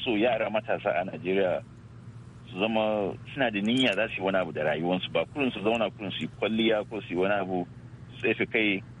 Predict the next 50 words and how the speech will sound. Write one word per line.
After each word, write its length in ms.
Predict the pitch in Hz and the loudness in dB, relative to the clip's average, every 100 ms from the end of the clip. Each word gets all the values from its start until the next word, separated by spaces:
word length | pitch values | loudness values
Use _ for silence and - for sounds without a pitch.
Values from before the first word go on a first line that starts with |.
| - - - - | -16 -16 -16 -6
su 80 | |
sa 140 | - 98 | -2 0
kaya 280 | - 98 98 | 2 2 2
kaza, 280 | 101 90 90 | 0 0 0
su 80 | 95 | 0
sa 140 | 98 98 | 0 -2
kaya 220 | - 85 | 2 -2
sutura 300 | - - 95 82 | -2 -2 0 0
kaza 260 | 80 87 78 | 0 0 0
da 20 | - | -2
sauransu. 300 | 87 87 - | 0 0 0
Ba 100 | 90 | 2
wai 80 | 107 | 2
ina 160 | 143 123 | 2 0
cewa 240 | 120 110 101 | 2 0 0
kar 140 | 107 - | -6 -6
su 60 | |
yi 60 | 87 | -8
kwalliya 320 | - 92 98 85 | -4 0 2 2
ko 100 | 107 | -2
kar 160 | - 95 | -4 -6
su 120 | 87 | -4
yi 60 | - | -6
sutura 260 | - 90 | 0 2
ba, 160 | 78 - | 4 2
amma 240 | 95 110 113 - - - - - | 2 0 0 -8 -18 -18 -18 -6
rayuwa 360 | 92 104 120 127 | -2 2 4 4
ya 120 | 139 | 2
kamata 360 | 135 110 107 - | -2 -4 -4 -6
ka 80 | - - | -10 0
sa 180 | - - - - - - | 0 0 -10 -18 -18 -8
a 60 | 82 | -4
zuciyanka 540 | 87 120 - 101 98 | 0 0 0 -2 -2
cewa 300 | - 98 90 | 0 2 2
ga 140 | 90 92 | 2 2
wani 200 | 95 123 | 2 2
abin 280 | - - 120 | 2 0 -2
da 80 | 113 | -2
kake 260 | 107 107 95 | -2 -6 -2
so 120 | 98 | -2
kai, 160 | - 78 | -2 -6
kuma 260 | - 139 | 2 2
wannan 160 | 151 123 | 4 0
abin 160 | 127 | 0
da 60 | 131 | 0
za 120 | 117 | 0
ka 60 | 110 | 0
yi 80 | 110 | -2
ba 140 | 101 | 2
wai 200 | 101 110 | 2 2